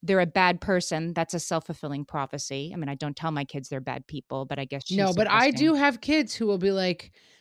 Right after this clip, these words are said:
Speaker 2: I'm like, "You have to stop screaming. I've asked you ten times. Your brother's trying to do his homework." And my kid will be like, "You think I'm a bad kid?" It's so frustrating.
Speaker 1: Oy.
Speaker 2: <laughs> I'm like, "I don't think you're a
Speaker 1: Yeah,
Speaker 2: bad
Speaker 1: like,
Speaker 2: kid, but stop it."
Speaker 1: <laughs> Right.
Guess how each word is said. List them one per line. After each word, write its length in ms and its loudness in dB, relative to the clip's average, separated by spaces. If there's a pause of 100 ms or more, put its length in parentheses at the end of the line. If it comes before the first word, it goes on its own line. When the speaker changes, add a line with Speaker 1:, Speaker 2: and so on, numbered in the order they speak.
(120)
Speaker 2:
I'm 100 -2
like, 240 -4 (320)
"You 160 2
have 480 -4
to 100 -2
stop 300 0
screaming. 380 2
I've 180 2
asked 240 -2
you 80 -2
ten 260 -2
times. 240 0
Your 80 0
brother's 280 0
trying 200 -2
to 60 -4
do 60 -2
his 120 -2
homework." 340 -2
And 120 0
my 100 0
kid 160 -4
will 80 -4
be 140 -4
like, 240 -6 (400)
"You 100 0
think 160 2
I'm 100 6
a 80 4
bad 280 -2
kid?" 300 -6 (340)
It's 180 -16 (100)
so 200 -2
frustrating. 560 -4
Speaker 1:
Oy. 80 -20
Speaker 2:
<laughs> 60 -16
I'm 100 -6
like, 160 -10
"I 80 0
don't 140 4
think 120 -4
you're 100 4
a 40 6
Speaker 1:
Yeah, 160 10
Speaker 2:
bad 20 2
Speaker 1:
like, 140 6
Speaker 2:
kid, 80 4
but 100 8
stop 300 2
it." 120 -4
Speaker 1:
<laughs> 20 -14
Right. 200 6